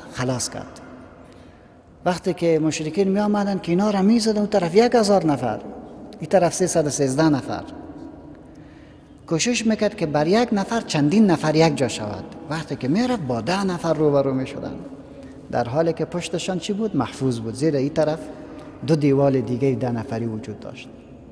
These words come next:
با گروپ کمش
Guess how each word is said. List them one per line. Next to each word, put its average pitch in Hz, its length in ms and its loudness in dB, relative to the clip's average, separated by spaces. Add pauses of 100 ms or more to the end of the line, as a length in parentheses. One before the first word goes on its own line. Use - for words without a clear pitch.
(2250)
با 131 380 -2 (280)
گروپ 208 320 2
کمش 277 720 2